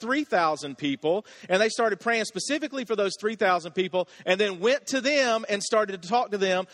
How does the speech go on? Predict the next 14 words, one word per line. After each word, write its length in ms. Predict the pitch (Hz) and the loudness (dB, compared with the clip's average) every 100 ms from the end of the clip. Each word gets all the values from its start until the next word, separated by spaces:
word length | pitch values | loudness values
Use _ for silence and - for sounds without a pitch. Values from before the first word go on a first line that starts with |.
| - | -4
about 280 | 170 190 175 | 2 2 2
the 60 | 175 | -2
things 280 | 190 175 | -4 -2
of 140 | 170 147 | -6 0
God. 340 | 151 110 - _ - _ | 0 0 -6 _ -20 _
Three 180 | 226 285 | -2 -2
thousand 640 | - 240 254 262 214 220 | 0 2 2 0 -4 -6
people 400 | 226 226 180 165 | -4 -4 -2 -2
would 160 | 160 160 | -2 -2
be 160 | 170 170 | -2 -2
engaged 460 | 160 196 233 - | 0 0 0 -4
at 80 | 143 | -4
that 200 | 123 - | -4 -4
point. 300 | 135 123 | -8 -8